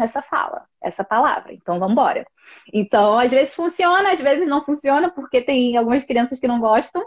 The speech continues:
da Mulher Maravilha, é, mais super-heróis, assim, masculinos, né? Mais os meninos.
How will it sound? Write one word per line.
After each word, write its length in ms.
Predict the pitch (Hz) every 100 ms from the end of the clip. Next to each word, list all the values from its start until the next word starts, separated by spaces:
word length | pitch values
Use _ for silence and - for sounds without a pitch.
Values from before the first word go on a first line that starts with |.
| -
da 80 | 277
Mulher 260 | 233 233
Maravilha, 540 | 233 233 233 202 262 440 - 622 554 -
é, 480 | - 226 220 220 220
mais 400 | 214 214 226 -
super-heróis, 640 | - 208 226 220 208 208 208
assim, 400 | 202 226 208 208
masculinos, 760 | 208 214 233 202 202 262 330
né? 120 | 254
Mais 400 | 202 185 185 185
os 180 | 185 175
meninos. 560 | 190 185 208 359 453